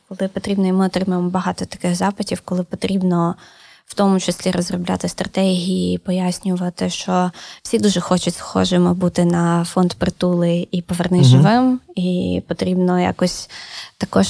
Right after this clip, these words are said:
Speaker 1: частина нашої роботи пов'язана з тим, щоб пояснювати, що спочатку ми з вами визначаємо, чим ви відрі-, <laughs> від них відрізняєтесь, і яка ваша цільова аудиторія, і чим ви будете там, якими ком-,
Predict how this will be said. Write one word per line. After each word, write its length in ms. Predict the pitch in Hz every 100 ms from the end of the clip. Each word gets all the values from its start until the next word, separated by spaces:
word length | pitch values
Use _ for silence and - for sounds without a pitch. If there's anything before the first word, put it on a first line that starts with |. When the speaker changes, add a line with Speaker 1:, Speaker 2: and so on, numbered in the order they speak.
| -
Speaker 1:
частина 440 | 190 - 185 180
нашої 340 | 175 175 185
роботи 320 | 180 185 185 180
пов'язана 480 | 175 175 175 175
з 40 | 175
тим, 200 | - 185
щоб 280 | - 185 185
пояснювати, 580 | 185 185 - 180 180
що 100 | 180
спочатку 520 | - - 196 190 - 180
ми 120 | 175
з 60 |
вами 260 | 180 175 185
визначаємо, 520 | 180 180 185 190 175
чим 220 | 175 185 185
ви 100 | 190
відрі-, 520 | 190 185 180 214 196
<laughs> 40 |
від 180 | 208 196
них 180 | 190 -
відрізняєтесь, 800 | 190 185 202 196 190 190 185 -
і 360 | 202 190 185 -
яка 220 | 190 190
ваша 220 | 185 180 -
цільова 400 | - 190 180 180
аудиторія, 600 | 180 175 185 190 180 185
і 60 | -
чим 260 | - 185
ви 80 | 180
будете 480 | 180 180 180 - 185 - - - - - -
там, 240 | 175 180
якими 340 | 175 - 190 180
ком-, 280 | 185 185